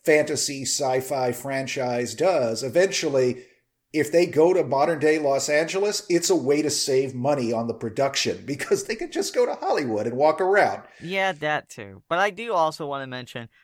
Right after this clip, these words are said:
Speaker 2: how good Kevin Bacon is here. Like, he was fully game.
Speaker 1: He's a good sport about this whole thing.
Speaker 2: Yeah, he, he was fully game for this and never really took himself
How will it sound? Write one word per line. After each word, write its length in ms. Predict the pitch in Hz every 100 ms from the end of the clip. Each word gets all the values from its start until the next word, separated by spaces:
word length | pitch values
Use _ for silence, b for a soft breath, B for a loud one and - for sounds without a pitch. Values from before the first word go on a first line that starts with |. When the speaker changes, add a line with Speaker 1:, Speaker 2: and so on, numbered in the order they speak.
| b
Speaker 2:
how 240 | - 277 508 -
good 280 | 247 262 185
Kevin 380 | - 190 170 131
Bacon 460 | 117 110 - 90 -
is 280 | 95 90 -
here. 240 | 95 78
Like, 220 | 117 131
he 180 | - 262
was 380 | 262 156 135 113 _ - - -
fully 640 | 202 196 151 120 98 80 _ _ _ _ 127 120
game. 640 | 147 139 123 92 64 50 _
Speaker 1:
He's 220 | 240 240
a 60 | 240
good 180 | 220 196
sport 380 | - 190 160
about 320 | 131 123 110 -
this 180 | 110
whole 340 | - 131 135 131
thing. 460 | 135 127 101 92 -
Speaker 2:
Yeah, 580 | 147 202 185 131 110 131
he, 280 | 214 202
he 80 | 240
was 240 | 269 190 -
fully 380 | - 185 156
game 460 | 117 - 131 127 117
for 160 | - 101
this 280 | 95 98
and 180 | 113 113
never 300 | 151 180 170
really 200 | 156 151
took 200 | 143 156
himself 480 | 147 - 147 139